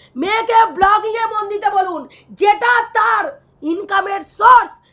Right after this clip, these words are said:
সেখানে মন দিতে বলুন, যাতে সে এইখানে ওই ব্লগিংটা করে ঠিকঠাক রোজগারটা করতে পারে,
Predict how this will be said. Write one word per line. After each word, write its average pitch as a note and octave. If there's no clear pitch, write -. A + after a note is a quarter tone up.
সেখানে F4+
মন E4+
দিতে F4
বলুন, E4
যাতে D#4
সে F4+
এইখানে F#4
ওই C#4+
ব্লগিংটা G4
করে F4
ঠিকঠাক E4
রোজগারটা D#4
করতে D#4
পারে, D4+